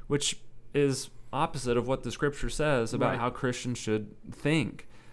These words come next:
Speaker 1: Um, Titus chapter two, verses eleven through thirteen, uh, "For the grace of God has appeared, bringing salvation to all men,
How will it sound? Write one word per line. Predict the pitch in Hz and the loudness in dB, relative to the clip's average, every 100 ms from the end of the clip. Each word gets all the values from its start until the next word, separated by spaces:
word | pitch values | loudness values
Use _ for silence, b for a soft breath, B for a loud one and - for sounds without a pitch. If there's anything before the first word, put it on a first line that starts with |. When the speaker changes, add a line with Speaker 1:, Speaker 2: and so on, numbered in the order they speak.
| B | B
Speaker 1:
Um, | 117 120 117 107 101 104 - | -2 2 4 4 2 -2 -2
Titus | 131 139 147 | 2 2 2
chapter | - 135 120 101 | 4 4 4 -2
two, | - 139 135 | 0 4 4
verses | 120 120 117 | 4 2 0
eleven | 110 113 117 117 | 2 2 2 2
through | 117 110 | 0 0
thirteen, | 117 110 - 139 127 117 123 B B B B B | 2 2 2 2 2 -2 -6 B B B B B
uh, | 113 | 0
"For | 117 135 | 2 4
the | 120 | 4
grace | 127 139 | 6 4
of | 131 | 2
God | 127 127 | 4 4
has | 131 110 | 4 2
appeared, | 107 - 139 131 110 120 - | -4 0 4 6 4 2 0
bringing | 123 123 117 | 2 2 2
salvation | - 120 123 120 123 120 117 | 2 4 6 6 2 2 -2
to | 110 117 104 | 0 -2 0
all | 110 135 | 2 4
men, | 156 107 104 107 139 | 4 4 4 2 0